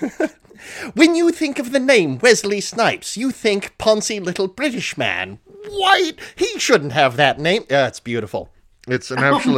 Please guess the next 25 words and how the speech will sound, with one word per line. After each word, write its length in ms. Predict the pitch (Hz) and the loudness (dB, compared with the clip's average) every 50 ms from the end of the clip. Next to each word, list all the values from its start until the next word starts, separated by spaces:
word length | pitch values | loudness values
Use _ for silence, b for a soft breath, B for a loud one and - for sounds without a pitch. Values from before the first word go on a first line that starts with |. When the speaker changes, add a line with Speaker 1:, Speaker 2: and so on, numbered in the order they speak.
| 123 208 | 2 0
Speaker 1:
absolute, 300 | - - 190 202 202 - | -2 -4 -6 -8 -6 -6
Speaker 2:
God. 180 | 185 196 - | -2 -2 0
Speaker 1:
it's 100 | - - | 0 2
an 80 | 180 175 | 4 4
absolutely 560 | 180 175 170 - 175 160 156 160 156 151 139 | 6 4 4 4 2 4 4 2 2 0 -2
beautiful, 560 | 123 110 - 123 135 143 143 135 - 135 120 | -2 -4 -2 2 4 4 4 4 2 0 -2
stupid 720 | - - - - - - - 151 131 120 - 131 113 196 220 | -2 -2 -2 -4 -4 -2 0 0 0 0 0 -4 -4 -4 -4
recurring 460 | 113 - - 131 123 113 104 104 104 | -6 -6 -4 -4 -4 -4 -4 -6 -6
character, 500 | - 127 110 101 98 101 98 - - 92 87 | -4 -4 -2 -2 -2 -4 -6 -8 -8 -8 -8
and 120 | - 87 | -10 -10
I, 160 | 92 98 98 - | -12 -12 -12 -10
I 100 | - 92 | -10 -8
love 220 | 92 98 101 101 107 | -8 -6 -6 -6 -6
Speaker 2:
That's 160 | 180 - - - | -6 -8 -10 -8
Speaker 1:
it 60 | - | -8
so 140 | 127 101 135 | -6 -6 -6
much. 240 | 147 143 - 165 156 | -8 -8 -10 -10 -10
Speaker 2:
ridiculous. 220 | 151 147 143 151 - _ _ - | -10 -10 -12 -14 -16 _ _ -8
Speaker 1:
Yeah. 160 | 113 - - | -6 -4 -4
Speaker 2:
But, 240 | 247 254 - 254 269 | -4 -4 -6 -6 -6
you 120 | 247 277 254 | -6 -4 -4
know, 120 | 247 233 226 220 226 214 - 202 202 | -4 -4 -6 -10 -14 -20 -20 -20 -14
yeah, 220 | 240 247 202 220 | -10 -10 -10 -10
so, 500 | 220 - 277 262 262 247 240 226 226 214 180 165 - - _ _ _ _ _ - | -8 -6 -4 -4 -2 -2 -4 -6 -8 -12 -18 -20 -20 -20 _ _ _ _ _ -4
um, 460 | 226 220 208 196 180 175 170 - | 0 0 2 2 0 -2 -6 -10